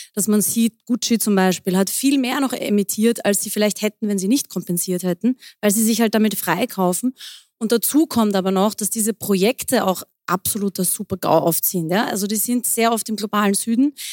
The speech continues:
Es werden Menschen da sogar oft vertrieben aus ihren, ähm, wo sie halt leben. Also es ist auch Biodiversitäts-Hotspots, die oft im globalen Süden sind, also Indigene, vor allem Lokale,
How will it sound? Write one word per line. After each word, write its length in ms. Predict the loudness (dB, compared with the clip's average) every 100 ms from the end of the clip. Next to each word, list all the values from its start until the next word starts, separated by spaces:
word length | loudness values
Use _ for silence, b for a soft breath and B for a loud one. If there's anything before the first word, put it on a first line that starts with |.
| B -6
Es 100 | 0
werden 240 | 2 2
Menschen 420 | 0 0 -2 -2
da 60 | -2
sogar 280 | -2 -2 -2
oft 160 | -4
vertrieben 520 | -6 -4 2 4 4
aus 360 | 2 0 0 0
ihren, 420 | 2 2 2 0 b b b b
ähm, 360 | 0 2 0 -4 -6
wo 160 | 0 2
sie 160 | 2
halt 160 | 0 2
leben. 400 | 2 4 4 2
Also 180 | -2 -2
es 200 | -2 0
ist 100 | -2
auch 120 | -4 -12 _ -2
Biodiversitäts-Hotspots, 1300 | 2 2 2 2 0 -2 -2 -4 -2 -4 -6 -4 -4
die 140 | 0
oft 240 | 0 0 -2
im 100 | -2
globalen 420 | -2 0 0 0
Süden 280 | -2 -2 -2
sind, 320 | 0 2 2
also 200 | 0 -2
Indigene, 600 | 0 0 0 0 2 2
vor 160 | 0 0
allem 140 | 0
Lokale, 500 | -2 0 0 2